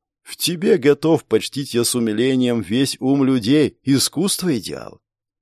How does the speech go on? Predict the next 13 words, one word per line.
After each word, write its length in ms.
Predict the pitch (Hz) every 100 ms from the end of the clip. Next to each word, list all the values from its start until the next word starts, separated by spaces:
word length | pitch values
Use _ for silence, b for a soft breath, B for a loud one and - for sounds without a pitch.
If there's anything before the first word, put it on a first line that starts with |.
| _ _ -
Вместилище 1200 | 92 82 104 165 - - 170 202 175 147 - 135
снов 380 | - 120 120 -
тихих, 600 | - 156 170 - 92 90
беспробудных, 1000 | 113 - 143 101 107 135 98 - - _ _ _ _
источник 800 | 151 170 - 214 208 - 185 190
сил 440 | - - 170 123
губительных 800 | 92 120 92 151 - 135 139 -
и 120 | 143
чудных, 720 | - - 156 107 - - - _ -
служи 720 | - 143 143 147 107 160 139
владельцу 640 | 107 117 104 123 - 120
своему 400 | - 117 120 127
вполне. 580 | - 131 131 143 135